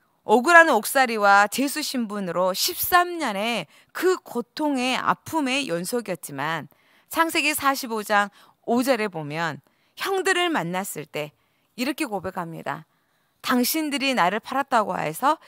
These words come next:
근심하지 마소서, 한탄하지 마소서. 하나님이 생명을 구원하시려고 나를 당신들보다 먼저 보내셨나이다."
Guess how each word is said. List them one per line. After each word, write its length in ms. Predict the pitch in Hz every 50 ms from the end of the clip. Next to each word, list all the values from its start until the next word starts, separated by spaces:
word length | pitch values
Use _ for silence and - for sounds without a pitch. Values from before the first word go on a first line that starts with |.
| - _ _
근심하지 840 | - 277 302 320 349 320 - - 330 285 240 208 185 - 269 311 311 - _ _ _ _
마소서, 640 | - 160 160 185 196 - 202 160 - - 143 - - _ _ _ _ _ _ _ _
한탄하지 640 | - - 381 370 - 381 359 320 277 262 - 320 302
마소서. 580 | 247 190 190 - 202 185 - 190 170 160 156 - _ _ _ _ _ _ _
하나님이 720 | - - 320 320 311 302 294 277 254 262 277 277 240 202
생명을 640 | - - - 415 392 381 392 415 403 381 381 381
구원하시려고 800 | 262 - 254 240 240 226 208 208 - - 185 180 165 160 170 - - _ - - - - - _ _ _
나를 340 | - 156 180 208 254 311 320
당신들보다 1120 | - - 214 226 247 - - 370 392 381 359 359 330 302 240 254 233 220 269 302 330 - _ _ _
먼저 640 | - 175 185 190 226 247 - 269 294 330 359 370 359 -
보내셨나이다." 1300 | - 170 170 180 196 202 - 240 269 285 277 240 175 160 143 135 - - - - - - - - -